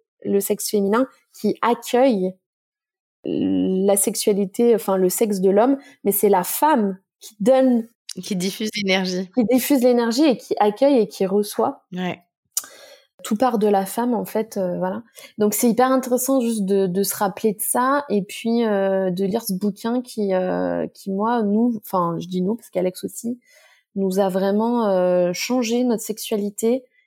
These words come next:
Speaker 1: Et je dois le dire pour les hommes qui, s'il y a des hommes qui nous écoutent,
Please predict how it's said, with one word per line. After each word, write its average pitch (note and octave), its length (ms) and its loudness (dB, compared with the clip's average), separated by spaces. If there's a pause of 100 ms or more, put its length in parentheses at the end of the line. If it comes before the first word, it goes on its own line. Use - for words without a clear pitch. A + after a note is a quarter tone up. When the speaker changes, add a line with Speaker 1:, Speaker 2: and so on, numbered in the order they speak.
(140)
Speaker 1:
Et A3 120 4
je G#3 140 2
dois A#3 260 4
le B3+ 60 4
dire A#3 300 2
pour A3+ 180 0
les G3 240 4
hommes A#3 260 2
qui, G3 320 -8
s'il - 140 -6
y F#3+ 60 4
a - 0 -
des G3 160 -2
hommes A3 100 0
qui A3+ 140 -8
nous G3 160 -2
écoutent, G3 420 -8